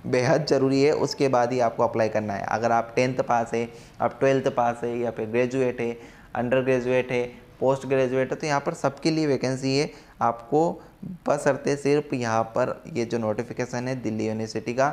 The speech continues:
वैकेंसी वाला, इसको पढ़ना है, उसके बाद आपको अप्लाई करना है। आप इसमें आराम से अप्लाई कर, कर सकते हैं। जो मिनिमम एज है वो आपके अठारह साल से होना चाहिए और जो मैक्सिमम एज है वो पैंतीस साल तक इसमें है, ठीक है।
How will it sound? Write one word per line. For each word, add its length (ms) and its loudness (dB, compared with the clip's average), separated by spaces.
वैकेंसी 380 -4
वाला, 240 0
इसको 240 -4
पढ़ना 440 0
है, 180 -2
उसके 280 -2
बाद 160 4
आपको 260 2
अप्लाई 240 2
करना 280 0
है। 180 0
आप 240 0
इसमें 240 -2
आराम 220 0
से 100 0
अप्लाई 220 2
कर, 140 -2
कर 120 2
सकते 260 0
हैं। 80 -2
जो 80 0
मिनिमम 520 -2
एज 240 0
है 120 2
वो 60 4
आपके 180 2
अठारह 260 2
साल 180 0
से 140 -6
होना 200 -4
चाहिए 340 -2
और 100 2
जो 100 -2
मैक्सिमम 560 -4
एज 140 -6
है 60 -2
वो 60 -2
पैंतीस 360 -6
साल 200 0
तक 140 0
इसमें 300 -6
है, 120 0
ठीक 140 2
है। 80 -2